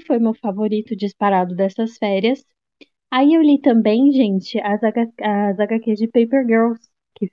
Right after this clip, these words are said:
saiu a série no Prime Video. Eu dei uma bela de uma surtada, porque eu amei.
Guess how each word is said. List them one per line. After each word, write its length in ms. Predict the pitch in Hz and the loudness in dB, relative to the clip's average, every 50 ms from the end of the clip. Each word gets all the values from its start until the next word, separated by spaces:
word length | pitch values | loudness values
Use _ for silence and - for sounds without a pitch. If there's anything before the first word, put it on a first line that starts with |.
| _ _ | _ _
saiu 440 | - 226 214 208 214 240 285 320 - _ _ _ _ - | -2 0 0 2 2 0 0 -2 -4 _ _ _ _ -8
a 120 | 214 196 - _ | -8 -8 -6 _
série 300 | - 202 180 180 190 185 185 | -2 0 0 2 0 0 0
no 140 | 185 180 | -2 -2
Prime 360 | 180 - 190 185 185 190 202 208 | -4 -2 -2 0 0 0 0 0
Video. 260 | 220 226 240 277 262 | 0 0 2 2 2
Eu 40 | 214 | 2
dei 100 | 208 196 | 2 0
uma 180 | 196 196 190 | 0 -2 -4
bela 360 | 175 180 196 202 202 208 214 | -2 0 0 2 2 2 0
de 60 | 196 202 | 0 -2
uma 140 | 202 196 196 | -2 -4 -4
surtada, 560 | - - 220 220 - - 196 180 190 220 233 | -2 -4 -4 -4 -4 -8 -10 -8 -6 -6 -6
porque 220 | 226 _ _ - 208 | -8 _ _ -4 -2
eu 60 | 190 | 0
amei. 360 | 190 190 196 190 190 226 233 | 0 0 0 -2 -2 -4 -6